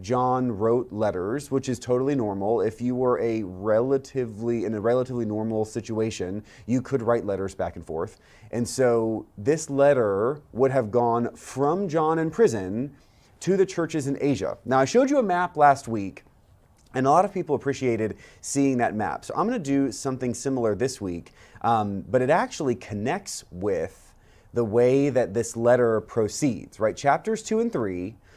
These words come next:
are really messages to the seven churches of Asia. And so there's a new map that I'd like to put up right now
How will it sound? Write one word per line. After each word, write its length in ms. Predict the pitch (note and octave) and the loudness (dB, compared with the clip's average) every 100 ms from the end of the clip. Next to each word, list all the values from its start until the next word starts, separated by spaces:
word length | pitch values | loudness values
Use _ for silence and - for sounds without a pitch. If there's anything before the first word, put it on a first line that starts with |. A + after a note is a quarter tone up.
| - - | -6 2
are 120 | B2+ | 4
really 260 | C#3+ C#3+ | 4 2
messages 640 | B2+ C#3 G#3 A#3+ G3 A3 - | 2 2 0 -2 -2 -4 -4
to 460 | - E3 C#3 C#3 F#2 | -2 2 2 0 -2
the 80 | |
seven 380 | C3+ C#3+ C3 C#3 | 0 2 2 2
churches 580 | B2 C3 B2 B2+ A#2+ - _ - | 0 -2 0 0 0 -2 _ -4
of 140 | A2 - | -4 -2
Asia. 400 | A#2 G#2+ E2 - - _ - - - | -2 -2 -4 -6 -12 _ -20 -20 -8
And 160 | B2 B2+ | -4 -2
so 580 | - C#3 C3 B2 A#2+ - | 4 6 6 6 2 0
there's 320 | A2 C#3+ C#3+ | 2 2 4
a 160 | C#3 B2 | 2 2
new 240 | B2 A3+ | 2 2
map 380 | F3+ F2+ F#2 - - A2 | 0 0 -2 -6 -6 2
that 80 | |
I'd 140 | A2+ G#2 | 2 2
like 160 | G#2 | 0
to 100 | - | -2
put 180 | - A2 | -6 -2
up 200 | G2+ G2 | -2 -2
right 180 | F#2 F2 | -4 -2
now 600 | A#2 G3 C3 E2+ F#2 E3+ | -4 -2 -2 0 -2 -2